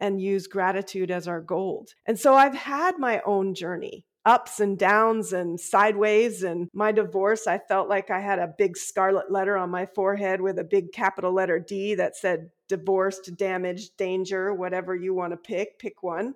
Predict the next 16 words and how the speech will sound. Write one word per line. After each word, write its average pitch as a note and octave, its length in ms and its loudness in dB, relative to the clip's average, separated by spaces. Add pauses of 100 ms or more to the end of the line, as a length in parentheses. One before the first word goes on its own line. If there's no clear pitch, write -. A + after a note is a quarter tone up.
(140)
And A3+ 320 -2 (320)
it's B3 340 2
through C#4+ 300 -4
the A#3 400 2
experiences A#3+ 960 -6
that G#3+ 160 0
I G#3+ 100 2
had G#3 500 -2
with G3+ 220 0
people A3 460 -4
after G#3 340 -2
that F3 320 0
that F#3 160 -2
helped G3+ 340 -4
me G3 200 -4
realize F#3+ 840 0